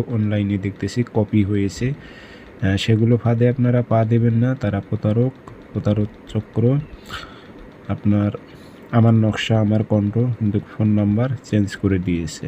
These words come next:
আমার একটি নাম্বার জিরো ওয়ান ডাবল থ্রি ওয়ান ফাইভ টু সেভেন জিরো থ্রি ফোর। তাবিজটি বৃহস্পতিবারে সকালবেলা মেশক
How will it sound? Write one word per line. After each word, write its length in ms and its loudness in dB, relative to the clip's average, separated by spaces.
আমার 260 2
একটি 320 0
নাম্বার 440 2
জিরো 200 2
ওয়ান 240 0
ডাবল 280 -2
থ্রি 220 2
ওয়ান 240 2
ফাইভ 260 0
টু 120 -2
সেভেন 380 -2
জিরো 240 -2
থ্রি 280 -2
ফোর। 220 -6
তাবিজটি 460 2
বৃহস্পতিবারে 920 2
সকালবেলা 680 -2
মেশক 400 -2